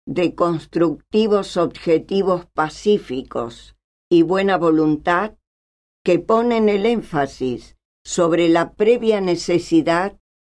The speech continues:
de establecer rectas relaciones humanas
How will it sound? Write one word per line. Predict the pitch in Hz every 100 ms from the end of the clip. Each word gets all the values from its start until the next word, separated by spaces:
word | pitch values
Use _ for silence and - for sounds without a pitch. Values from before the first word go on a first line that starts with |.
| _
de | - 151 180
establecer | 160 - 170 160 160 160 - 190 214 220 - _ _
rectas | - 170 202 220 _ 196 185 156
relaciones | 170 160 156 - 180 190 180 -
humanas | 156 156 175 190 208 226 -